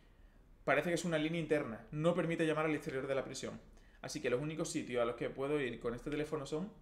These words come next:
otros teléfonos que ya hayan, que ya haya poseído y que estén dentro de este edificio. A ver. Vamos a pulsar el botón de emergencia. Mm, un botón de emergencia.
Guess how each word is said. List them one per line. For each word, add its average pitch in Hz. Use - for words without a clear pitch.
otros 143
teléfonos 180
que 139
ya 135
hayan, 139
que 131
ya 139
haya 151
poseído 156
y 151
que 147
estén 139
dentro 151
de 139
este 143
edificio. 127
A 110
ver. -
Vamos 131
a -
pulsar 156
el 156
botón 151
de 151
emergencia. 113
Mm, 156
un 143
botón 175
de 165
emergencia. 156